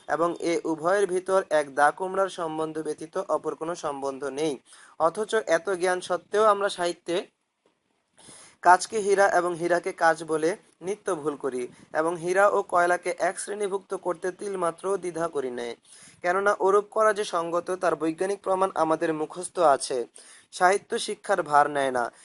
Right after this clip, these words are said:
কেননা মনোজগতে শিক্ষকের কাজ হচ্ছে কবির কাজের ঠিক উল্টো, কারণ কবির কাজ হচ্ছে কাব্য সৃষ্টি করা, আর শিক্ষকের কাজ হচ্ছে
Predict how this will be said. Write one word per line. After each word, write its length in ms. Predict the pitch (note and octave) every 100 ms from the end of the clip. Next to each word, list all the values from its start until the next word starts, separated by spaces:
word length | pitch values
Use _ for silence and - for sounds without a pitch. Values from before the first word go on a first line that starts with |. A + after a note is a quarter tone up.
| _
কেননা 340 | - F3 G3 G3
মনোজগতে 640 | E3 F3 F#3 F#3+ F#3+ G3
শিক্ষকের 520 | F#3 E3 F#3 F3 F#3
কাজ 320 | E3 D#3+ D#3
হচ্ছে 440 | D3 E3 - E3 F3+ - _ _
কবির 280 | F3+ F3 F#3
কাজের 360 | F3 E3 D#3+ D#3+
ঠিক 260 | - E3 -
উল্টো, 400 | D#3 C3+ B2+ A#2 - _ -
কারণ 260 | D#3+ E3+
কবির 340 | D#3 F#3 G3 G#3+
কাজ 280 | G#3 F#3+
হচ্ছে 280 | F3+ F3 G3+
কাব্য 360 | F#3+ D3+ C#3+ C#3+
সৃষ্টি 340 | - D#3 -
করা, 320 | C3+ B2+ A#2+ A#2+ - - _
আর 120 | C#3
শিক্ষকের 540 | C3+ F3+ - G#3 A3+ G#3+
কাজ 300 | F3+ D#3+ D#3+
হচ্ছে 340 | D#3+ F3 F#3